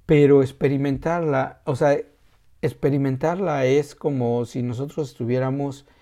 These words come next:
en un, en un cañón, ¿no? En un cañón donde está el, pasa el río abajo y nosotros estamos en un puente.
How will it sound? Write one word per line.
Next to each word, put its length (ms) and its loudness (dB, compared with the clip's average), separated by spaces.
en 220 -2
un, 280 -2
en 160 -4
un 120 -2
cañón, 640 -4
¿no? 180 -6
En 100 -2
un 140 -4
cañón 520 -2
donde 200 -4
está 240 -4
el, 160 -2
pasa 300 -6
el 100 -6
río 180 -2
abajo 380 -4
y 40 -2
nosotros 220 -8
estamos 300 -8
en 120 -6
un 140 -6
puente. 440 -8